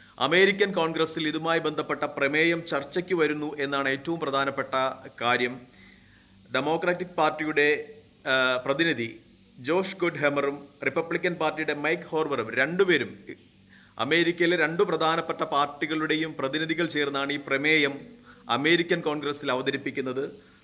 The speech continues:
ബങ്കർ ബസ്റ്റർ ആക്ട് എന്നറിയപ്പെടുന്ന ഈ പ്രമേയം പാസ്സായാൽ അമേരിക്കൻ പ്രസിഡന്റിന് ഇസ്രായേലിന് തങ്ങളുടെ ബി ടു ഫൈറ്റർ വിമാനങ്ങളും ബങ്കർ ബസ്റ്റർ ബോംബുകളും നൽകുവാൻ കഴിയും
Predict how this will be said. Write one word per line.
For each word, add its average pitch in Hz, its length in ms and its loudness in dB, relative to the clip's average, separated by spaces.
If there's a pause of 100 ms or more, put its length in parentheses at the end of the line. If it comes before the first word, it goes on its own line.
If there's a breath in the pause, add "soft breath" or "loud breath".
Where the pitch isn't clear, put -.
(140 loud breath)
ബങ്കർ 160 340 2
ബസ്റ്റർ 160 560 -2 (160)
ആക്ട് 151 400 2
എന്നറിയപ്പെടുന്ന 151 600 -2
ഈ 147 60 0
പ്രമേയം 147 500 0
പാസ്സായാൽ 139 680 2
അമേരിക്കൻ 147 500 -2
പ്രസിഡന്റിന് 135 760 -4 (200)
ഇസ്രായേലിന് 147 800 2 (520 soft breath)
തങ്ങളുടെ 139 720 2 (340)
ബി 151 300 -2
ടു 180 40 0
ഫൈറ്റർ 143 600 0
വിമാനങ്ങളും 135 720 0
ബങ്കർ 131 300 -2
ബസ്റ്റർ 147 320 -4
ബോംബുകളും 127 520 -4
നൽകുവാൻ 120 440 -4
കഴിയും 113 220 -2